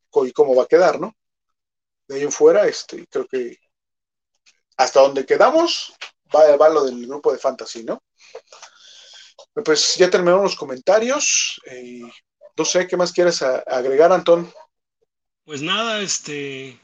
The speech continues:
Speaker 2: que es de, nos vemos de este domingo en ocho, este, y pues la mejor de las suertes y ya nos estaremos viendo por aquí.
Speaker 1: Ok. Antes de eso, obviamente nos vamos a ver el, el próximo martes, ¿no? En el programa
Speaker 2: Bueno, sí, claro,
Speaker 1: normal.
Speaker 2: claro,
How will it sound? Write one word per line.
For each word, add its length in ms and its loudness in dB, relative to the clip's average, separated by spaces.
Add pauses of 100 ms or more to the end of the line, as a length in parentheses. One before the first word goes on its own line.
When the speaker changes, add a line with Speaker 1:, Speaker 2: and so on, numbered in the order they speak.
(500)
Speaker 2:
que 280 -12
es 260 -12
de, 180 -4
nos 160 -8
vemos 280 -10
de 60 -12
este 160 -14
domingo 400 -10
en 120 -10
ocho, 320 -10 (960)
este, 500 -10
y 200 -14
pues 540 -18 (420)
la 120 -16
mejor 280 -12
de 100 -8
las 140 -10
suertes 280 -10
y 60 -8
ya 80 -4
nos 140 -8
estaremos 340 -10
viendo 200 -10
por 160 -14
aquí. 300 -12 (1500)
Speaker 1:
Ok. 200 -14 (680)
Antes 280 0
de 80 4
eso, 200 4
obviamente 420 0
nos 80 -10
vamos 240 -2
a 40 2
ver 100 2
el, 320 -6
el 440 -12
próximo 380 -4
martes, 400 -2
¿no? 300 -6 (200)
En 160 -12
el 160 -10
programa 380 -2
Speaker 2:
Bueno, 220 0
sí, 160 -2
claro, 340 -4
Speaker 1:
normal. 300 -6
Speaker 2:
claro, 160 6